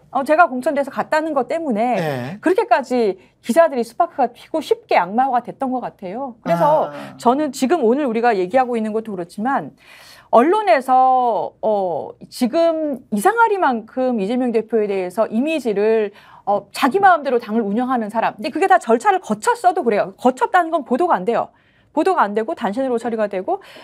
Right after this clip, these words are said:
Speaker 1: 다 거쳤다고 하더라도 당을 좌지우지하고 지금은 초선들 막 군기 잡고 초선들이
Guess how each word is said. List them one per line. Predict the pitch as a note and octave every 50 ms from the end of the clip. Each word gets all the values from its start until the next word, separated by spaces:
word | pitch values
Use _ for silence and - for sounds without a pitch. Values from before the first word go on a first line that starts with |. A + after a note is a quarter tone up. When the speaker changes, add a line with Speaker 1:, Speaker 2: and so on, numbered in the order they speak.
| - - _ _
Speaker 1:
다 | - F4 G4
거쳤다고 | D4 C4+ B3+ F4 F4+ F4 D#4 C#4 D4
하더라도 | D4+ D#4+ E4 D#4+ C#4+ B3+ A#3 D#4 F4+ G#4+ G#4 - F4 -
당을 | A#3+ A#3 A#3+ D4 D4+
좌지우지하고 | - A#3+ F#3+ G3+ C4 C4 A3+ B3 A3+ A3 A3 A#3
지금은 | A3+ - B3 C4+ C#4+ C4+
초선들 | C4 - G4 G#4+ A#4+ A#4 G4+ F4+ E4 C#4+
막 | A3+ G3+
군기 | - - C4+ C#4+ D#4 E4+
잡고 | - A3+ - - - G#3
초선들이 | G3 - F4 G4+ A4+ G#4 F#4+ E4+ D4+ D4 C4